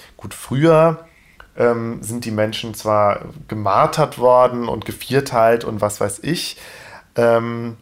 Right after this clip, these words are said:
und das war, das war eine ganz krasse Form der Macht, also da, da, diese Form der Macht bezeichnet er als Souveränitätsmacht.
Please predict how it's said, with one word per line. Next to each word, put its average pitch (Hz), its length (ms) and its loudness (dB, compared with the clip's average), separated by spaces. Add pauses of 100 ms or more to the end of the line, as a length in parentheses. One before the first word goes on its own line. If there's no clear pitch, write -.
(240)
und 123 160 -2
das 117 160 0
war, 110 180 4 (160)
das 117 200 -4
war 113 100 6
eine 110 160 0
ganz 113 260 -2
krasse - 580 -2
Form 165 340 0
der 165 100 4
Macht, 170 260 -2
also 107 200 -2
da, - 160 -4 (100)
da, 110 140 -12 (340)
diese - 140 -16 (100)
Form 110 240 -6
der 104 100 -4
Macht 104 280 -8
bezeichnet 110 400 -6
er - 80 -4
als 104 120 -6
Souveränitätsmacht. 113 1160 -6